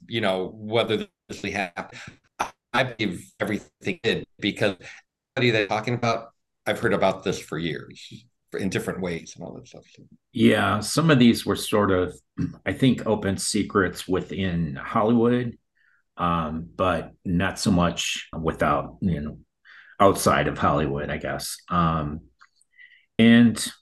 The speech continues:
Speaker 2: yeah, I guess there weren't any big surprises for me either. But it was, it was interesting because, you know, he, some of the folks he mentions,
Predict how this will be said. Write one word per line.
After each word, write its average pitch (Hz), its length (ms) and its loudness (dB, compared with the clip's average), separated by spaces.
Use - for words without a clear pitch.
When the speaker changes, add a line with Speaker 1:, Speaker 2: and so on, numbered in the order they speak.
Speaker 2:
yeah, 269 160 4
I - 40 -2
guess 285 280 2
there - 120 2
weren't 143 460 2
any 117 460 2
big 104 360 -2
surprises 95 840 0
for 87 180 -2
me 98 560 0
either. 117 560 0
But 90 300 2
it 104 80 2
was, 107 360 4
it 113 100 0
was 139 280 4
interesting 104 480 -2
because, 95 460 -4
you 101 100 -4
know, 95 120 -2
he, 95 200 -4
some 139 260 2
of 147 60 4
the 110 140 2
folks - 320 0
he 110 100 0
mentions, 95 1000 -4